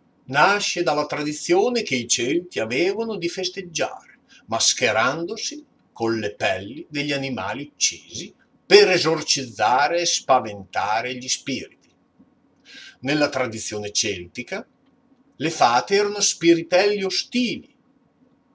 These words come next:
e pericolosi, che nella notte tra il trentuno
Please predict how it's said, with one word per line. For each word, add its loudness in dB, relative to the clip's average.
e -8
pericolosi, -4
che -6
nella 2
notte -2
tra -4
il -8
trentuno -8